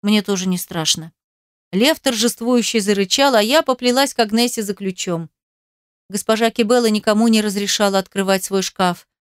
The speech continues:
даже мне, пояснила горничная и виновато добавила: "Но раз ее нет, то и незачем больше хранить тайну и прятать ключ дальше. Может, найдете что-то полезное для себя. Сходить вместе с вами, вдруг снова упадете в коридоре".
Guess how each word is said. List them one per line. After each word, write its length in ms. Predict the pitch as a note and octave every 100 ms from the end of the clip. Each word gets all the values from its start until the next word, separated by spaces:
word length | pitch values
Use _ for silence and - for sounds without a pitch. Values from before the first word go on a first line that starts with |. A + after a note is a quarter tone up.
| _
даже 300 | F#3+ G#3 G#3+
мне, 360 | G#3 F#3+ F3+ F3+ _ _ _ _ -
пояснила 420 | A3 - G#3+ G#3
горничная 680 | F#3+ B3 B3+ G#3+ - G3 F#3+
и 220 | - G#3+
виновато 460 | G#3 G#3 G#3 A3 A3
добавила: 560 | G#3 G3 F3+ E3+ E3 - _ _ _ -
"Но 120 | G#3+
раз 200 | A3+ -
ее 180 | A#3+ B3
нет, 240 | C#4+ C#4 -
то 60 |
и 140 | G#3+ G#3
незачем 500 | C4 D4 D4 C4+ A#3+
больше 260 | B3+ -
хранить 440 | A#3+ A#3 A#3 A#3 _
тайну 340 | A3 G#3 G3
и 80 | F#3
прятать 460 | F#3+ G#3 A#3 G#3+ -
ключ 300 | G3+ G3 E3
дальше. 500 | F3 E3 E3 - - _ _ _ -
Может, 340 | A3 B3 B3+
найдете 440 | A#3+ A#3 A#3+ C4 B3
что-то 260 | B3+ B3+
полезное 600 | - A#3 A3 B3+ A3+ A3
для 180 | F#3 G3+
себя. 380 | F#3+ G3+ E3+ D#3+ _ _ _ _ -
Сходить 420 | - D4+ F#4 G4
вместе 320 | G#3 F#3 -
с 140 | F#3+ F#3+
вами, 340 | F3+ F3 F3 -
вдруг 280 | A3 F4 -
снова 260 | B3+ A3 G#3
упадете 440 | G3 G#3 G3 F#3
в 80 | -
коридоре". 560 | G#3 G3+ F#3 F3+ E3+